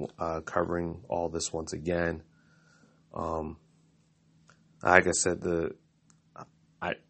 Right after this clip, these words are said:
did my best with all the information with, about all those high schools, but like I said, there's a lot of information in there. Check out the last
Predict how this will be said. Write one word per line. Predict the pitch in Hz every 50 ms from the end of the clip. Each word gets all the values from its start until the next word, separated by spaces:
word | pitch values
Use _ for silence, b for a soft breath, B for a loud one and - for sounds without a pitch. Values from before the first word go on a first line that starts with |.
| _ _ - -
did | 107 123 131 135
my | 131 123 120
best | 104 92 104 101 101 101 - - -
with | 95 - - - -
all | - 90 98 104 107
the | 107 107 101
information | 98 92 - - 101 101 98 95 90 - - 98
with, | 92 92 87 -
about | 92 92 87
all | 62 85 95 95
those | 92 95 90 -
high | - 95 90 90
schools, | 85 - 92 92 82
but | 85 87 85
like | 85 92 95 95 101
I | 101
said, | - - 98 95 90
there's | 85 82 87
a | 90
lot | 87 90 92 95 98 98
of | 95 73
information | 85 92 - - 95 92 90 90 87 - 90 90
in | 90 87 87 87
there. | 87 87 87 85 85 85 B B B B B B B B
Check | - 95 90 87 - 92
out | 92 90 -
the | 87
last | 87 87 85 85 87 90 - - - - -